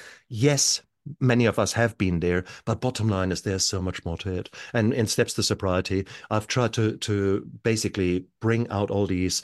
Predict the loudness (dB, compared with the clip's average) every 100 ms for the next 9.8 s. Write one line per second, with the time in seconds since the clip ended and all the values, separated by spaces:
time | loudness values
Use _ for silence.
0 | -10 -8 -2 0 -2 -6 -12 -20 -10 -4
1 | -2 -2 0 0 0 -2 -14 -4 0 2
2 | 0 -4 _ -6 -4 0 0 0 0 0
3 | 0 0 0 0 -4 -4 -2 -2 2 2
4 | 4 4 4 2 -4 -18 -2 0 2 0
5 | -2 -4 -2 0 2 0 2 2 2 0
6 | 0 2 0 -2 0 2 4 2 -2 -8
7 | -18 -8 0 2 2 2 2 2 2 2
8 | 0 0 2 2 2 2 2 0 -2 -6
9 | -8 -8 -2 2 4 2 0 -2